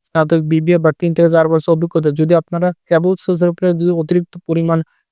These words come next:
প্রা-, এক্সপেরিয়েন্স থাকে বা যোগ্যতা থাকে, সেক্ষেত্রে আপনার পড়ালেখা একটু কম হলেও কিন্তু তারা অ্যাকসেপ্ট করবে। তো আগ্রহী প্রার্থীগণকে পূর্ণাঙ্গ জীবন বৃত্তান্ত এবং সকল শিক্ষাগত যোগ্যতার সার্টিফিকেট, দুই কপি ছবি এবং প্রয়োজনীয় কাগজপত্র সহ আগামী বাইশ তিন দু হাজার পঁচিশ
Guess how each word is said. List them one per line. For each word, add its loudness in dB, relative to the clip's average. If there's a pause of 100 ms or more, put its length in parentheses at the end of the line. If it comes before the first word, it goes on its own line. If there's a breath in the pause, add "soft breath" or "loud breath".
(160)
প্রা-, 4
এক্সপেরিয়েন্স 0
থাকে 0
বা 2
যোগ্যতা 0
থাকে, 0
সেক্ষেত্রে -2
আপনার -2
পড়ালেখা -4
একটু -10
কম -8
হলেও -4
কিন্তু -6
তারা -2 (140)
অ্যাকসেপ্ট -8
করবে। 0 (160)
তো 0
আগ্রহী 2
প্রার্থীগণকে 0
পূর্ণাঙ্গ 0 (160)
জীবন 2
বৃত্তান্ত -2
এবং -4 (120)
সকল -2
শিক্ষাগত -2 (100)
যোগ্যতার 0
সার্টিফিকেট, -4 (180)
দুই -4
কপি -4
ছবি -2
এবং 2 (120)
প্রয়োজনীয় 2 (460 loud breath)
কাগজপত্র -2
সহ 0 (200)
আগামী 0 (120)
বাইশ 2 (180)
তিন 2 (120)
দু 0
হাজার 2
পঁচিশ -6